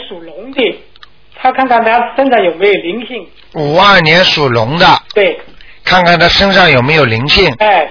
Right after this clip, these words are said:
Speaker 1: 身体怎么样？还有这个做个生意的运程怎么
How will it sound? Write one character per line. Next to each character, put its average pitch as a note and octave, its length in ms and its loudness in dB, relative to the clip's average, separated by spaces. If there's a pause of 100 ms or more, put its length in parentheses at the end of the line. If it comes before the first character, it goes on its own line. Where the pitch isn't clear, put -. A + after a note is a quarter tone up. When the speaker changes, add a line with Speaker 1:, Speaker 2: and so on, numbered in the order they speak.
Speaker 1:
身 C#4+ 220 -2
体 E3 600 -6
怎 E3+ 120 -6
么 G#3+ 80 -2
样？ A#3+ 160 2 (260)
还 G#3+ 120 0
有 F#3+ 260 2
这 A#3+ 160 -4
个 G#3 300 2
做 G3 180 -4
个 G#3+ 180 -4
生 B3 220 -6
意 G#3+ 80 -18
的 G3 100 -2
运 G3+ 320 -10
程 F3 240 -18
怎 G#3 80 -20
么 - 60 -20